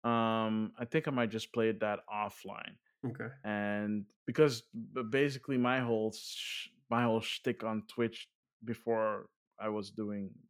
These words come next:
Speaker 1: uh, Super Metroid is I tend to play games randomly, what I feel like playing.
Speaker 2: Mm.
Speaker 1: So I might return to either Secret of Mana or play something else.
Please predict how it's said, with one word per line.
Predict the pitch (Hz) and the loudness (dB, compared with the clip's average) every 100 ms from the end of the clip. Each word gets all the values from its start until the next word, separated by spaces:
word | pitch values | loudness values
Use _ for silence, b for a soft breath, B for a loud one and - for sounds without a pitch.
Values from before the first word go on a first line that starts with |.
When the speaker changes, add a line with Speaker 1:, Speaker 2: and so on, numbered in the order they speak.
| - - | -18 -12
Speaker 1:
uh, | 104 - | -10 -12
Super | - 101 | -14 -10
Metroid | 101 98 101 107 98 | -10 -8 -10 -10 -10
is | 104 _ b b b - | -12 _ b b b -4
I | |
tend | - 196 | 2 2
to | 196 | 2
play | 151 143 | 2 2
games | 123 123 110 | 4 2 2
randomly, | 110 120 123 127 | 0 2 2 2
what | 120 | 2
I | 113 | 2
feel | 110 117 117 | 0 0 0
like | 110 - | 0 -2
playing. | 104 104 120 156 - _ - | -6 -2 -2 -4 -8 _ -8
Speaker 2:
Mm. | 113 107 | -6 -6
Speaker 1:
So | - 151 131 | 2 4 6
I | 135 131 | 4 4
might | 127 127 139 170 175 | 4 4 4 2 0
return | 143 127 - 139 139 - | -6 -4 -2 -2 -2 -2
to | 139 | -4
either | 127 123 123 | 0 2 0
Secret | 117 - 123 131 | -2 -6 -4 -2
of | 117 | -2
Mana | 113 110 135 | -2 0 0
or | 113 | 0
play | 113 117 110 | 0 0 0
something | 117 113 107 | -2 -4 -4
else. | 101 101 - | -6 -10 -16